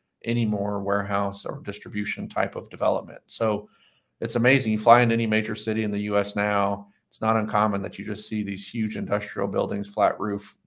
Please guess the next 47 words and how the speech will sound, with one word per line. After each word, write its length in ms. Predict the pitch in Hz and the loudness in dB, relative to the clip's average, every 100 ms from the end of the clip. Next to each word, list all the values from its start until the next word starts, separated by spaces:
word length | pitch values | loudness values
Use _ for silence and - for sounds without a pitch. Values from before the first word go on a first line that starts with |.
| _ - | _ -20
<laughs> 340 | - - _ | -20 -20 _
not 200 | 113 113 | 6 6
just 160 | 120 120 | 4 4
around 200 | 110 107 | 4 6
the 80 | 98 | 4
airport, 380 | 117 - 98 | 4 4 0
but 180 | - - | 0 -4
really 260 | 110 120 104 | 2 4 4
dispersed 500 | 101 - 101 101 - | -2 -4 -4 -4 -4
around 260 | 104 101 | -2 -4
the 80 | 95 | -6
communities. 640 | - 95 104 113 139 143 - _ _ _ _ _ | -8 -4 -2 -2 -2 -6 -12 _ _ _ _ _
And, 420 | 113 113 107 101 | 0 2 0 0
and 160 | 107 104 | 0 0
I've 140 | 107 | 0
seen 360 | - 123 127 117 | -2 -2 0 0
and 100 | 107 | 2
talked 240 | 113 107 | 2 0
with 80 | 110 | -2
a 40 | 101 | -2
lot 140 | 101 | -2
of 80 | 98 | -2
folks 300 | 113 110 - | -2 -4 -6
in 80 | 101 | -4
the 60 | |
last, 380 | 101 101 - - | -2 -2 -6 -10
you 60 | 107 | -8
know, 120 | 107 | -8
six, 280 | - 101 - | -8 -6 -4
eight 160 | 98 | -4
months 400 | 117 123 117 - | 2 2 2 -2
where 360 | 104 101 101 - _ _ _ _ | -2 0 0 -6 _ _ _ _
they're 100 | 110 | 2
having 260 | 123 120 113 | 6 6 6
a 60 | |
lot 280 | 107 117 120 | 8 8 8
more 220 | 123 117 | 2 0
difficulty 640 | 110 113 - 117 104 101 104 | 0 -2 -2 -2 -2 -2 -4
getting 280 | 107 107 107 | -2 -2 -2
things 280 | 107 101 - | -2 -4 -4
through 220 | 101 101 | -8 -4
plan-, 360 | 107 107 107 - | -2 -2 -2 -8
uh, 160 | 110 107 | -10 -10
through 180 | - 107 | -10 -6
planning 380 | 113 110 104 | -2 0 0
and 80 | 98 | 0
zoning, 540 | 104 117 113 104 107 | 2 2 2 -2 -8